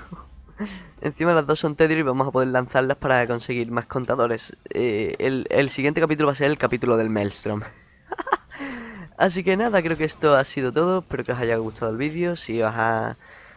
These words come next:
gustado, ya sabéis, podéis darle a like. Bueno, vamos a matar antes al tío este, que me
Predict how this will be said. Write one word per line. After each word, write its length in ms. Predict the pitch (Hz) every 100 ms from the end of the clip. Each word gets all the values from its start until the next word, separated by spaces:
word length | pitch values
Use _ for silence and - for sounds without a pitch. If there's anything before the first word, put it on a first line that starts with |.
| -
gustado, 280 | 135 - 135
ya 80 | 120
sabéis, 560 | - 127 175 185 - -
podéis 180 | 120 117
darle 180 | 113 107
a 40 |
like. 260 | 127 160 -
Bueno, 140 | 127 -
vamos 180 | 139 208
a 40 |
matar 200 | 190 170
antes 220 | 175 170
al 100 | 165
tío 140 | 151 165
este, 260 | 160 160
que 80 | 147
me 120 | 127